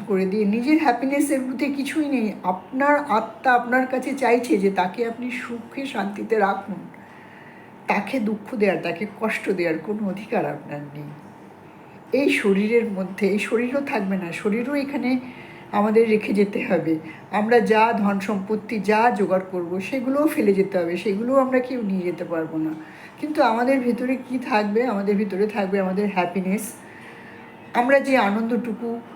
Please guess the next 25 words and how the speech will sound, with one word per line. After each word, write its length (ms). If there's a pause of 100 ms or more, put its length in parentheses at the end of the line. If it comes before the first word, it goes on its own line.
(140)
নিয়ে 220
যাব, 340
যে 200
সংস্কারটুকু, 840
যেটুকু 360
নিজের 260 (140)
আত্মার 380
উন্নতির 520
জন্য 280
করব, 260
সেইটুকুই, 640 (200)
সেইটুকুই 400
যাবে 300
সাথে। 340 (600)
মানব 340
জন্ম 380 (100)
আর 140 (100)
কি 120
হবে 340 (480)
জানি 280
না, 160
আর 260
হবে 260
কি 120
না, 100